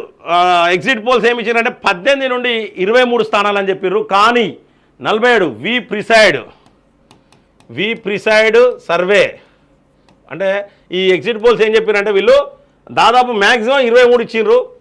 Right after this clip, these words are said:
నలభై ఏడు స్థానాలలో భారతీయ జనతా పార్టీ గెలవబోతా ఉన్నది. So, ముఖ్యంగా కీ క్యాండిడేట్స్ అయిన మనీష్ సిసోడియా, అరవింద్ కేజ్రీవాల్ ఇద్దరు కూడా, కేజ్రీవాల్ ఓడిపోయినట్టే, మనీష్ సిసోడియా తాడేంపేట డిక్లరేషన్లో ఉన్నాడు. ఇక టఫ్ ఫైట్ నడుస్తూ ఉన్నది, లాస్ట్ రౌండ్ కౌంట్ చేస్తూ ఉన్నారు.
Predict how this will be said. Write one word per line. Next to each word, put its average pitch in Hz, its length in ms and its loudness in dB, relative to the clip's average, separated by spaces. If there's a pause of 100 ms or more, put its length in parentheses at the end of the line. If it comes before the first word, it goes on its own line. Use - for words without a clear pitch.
(180)
నలభై 233 420 4
ఏడు 254 120 4
స్థానాలలో 202 640 -2
భారతీయ 180 400 -2
జనతా 180 200 -2
పార్టీ 170 240 -4
గెలవబోతా 139 460 -6
ఉన్నది. 117 300 -10 (560)
So, 233 60 4
ముఖ్యంగా 240 640 0 (120)
కీ 233 180 -4
క్యాండిడేట్స్ 226 500 0
అయిన 208 280 0 (460)
మనీష్ 208 340 -2
సిసోడియా, 208 560 0 (120)
అరవింద్ 202 340 0
కేజ్రీవాల్ 185 520 -2
ఇద్దరు 170 260 0
కూడా, 196 320 2 (340)
కేజ్రీవాల్ 240 480 4
ఓడిపోయినట్టే, 226 640 2 (320)
మనీష్ 196 320 0
సిసోడియా 240 400 2
తాడేంపేట 240 520 2
డిక్లరేషన్లో 226 540 0
ఉన్నాడు. 214 200 0
ఇక 175 100 2
టఫ్ 202 400 -2
ఫైట్ 247 200 2
నడుస్తూ 233 280 0
ఉన్నది, 233 180 0
లాస్ట్ 220 380 2
రౌండ్ 240 200 0
కౌంట్ 233 180 -2
చేస్తూ 226 180 -2
ఉన్నారు. 240 340 2